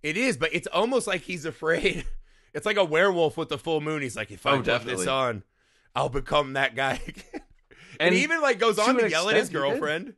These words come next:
Speaker 2: Exactly. He,
Speaker 1: And he,
Speaker 2: he
Speaker 1: he's,
Speaker 2: does.
Speaker 1: he's channeling a little Jack once. He, he's like, "This means something to me."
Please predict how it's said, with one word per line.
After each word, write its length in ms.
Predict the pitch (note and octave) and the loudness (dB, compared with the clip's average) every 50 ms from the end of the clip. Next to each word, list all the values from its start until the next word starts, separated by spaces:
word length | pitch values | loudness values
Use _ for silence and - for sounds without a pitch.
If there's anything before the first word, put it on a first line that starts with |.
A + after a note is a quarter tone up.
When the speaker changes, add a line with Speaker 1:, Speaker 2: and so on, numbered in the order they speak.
| _ - | _ -2
Speaker 2:
Exactly. 800 | E3+ E3 C3+ E3+ F3+ G3 B3+ C#4+ - - B2+ A#2 G2 F2+ - - | -2 0 2 2 2 2 2 0 -2 -4 -4 -4 -6 -10 -12 -8
He, 60 | G#2 C#3+ | -4 -4
Speaker 1:
And 80 | D3+ | -2
he, 60 | F3 | -2
Speaker 2:
he 120 | F3 - F3+ D#3 | -4 -4 -4 -4
Speaker 1:
he's, 160 | G3 F3+ D3 C3+ | -4 -6 -4 -4
Speaker 2:
does. 140 | D3 - | -4 -4
Speaker 1:
he's 140 | - - - | -4 -4 -6
channeling 500 | - - E3 F3+ G#3 A3 G#3+ G#3 G3 F#3+ F#3 | -4 -2 0 2 2 2 0 0 -2 -2 -2
a 40 | |
little 240 | E3+ F3 F#3 F3 E3+ | -2 -2 -2 -2 -4
Jack 440 | C#3 A#2+ C3+ D#3 E3+ F3 D3+ - - | -4 -2 0 2 4 4 4 2 -2
once. 220 | C#3 C3+ C3+ C3+ - | -6 -8 -8 -8 -8
He, 80 | D#3 | -10
he's 140 | B2 C3+ D#3 | -8 -6 -4
like, 140 | D#3 C3+ - | -4 -4 -4
"This 220 | - G3 - - | -6 -8 -8 -8
means 320 | E3+ F#3+ A3 A3 G#3 - - | -6 -4 -4 -2 -2 -2 0
something 360 | - F3+ F3 E3 - E3 D#3 | 0 0 0 0 -2 -6 -4
to 60 | D3+ | -4
me." 80 | D3+ | -6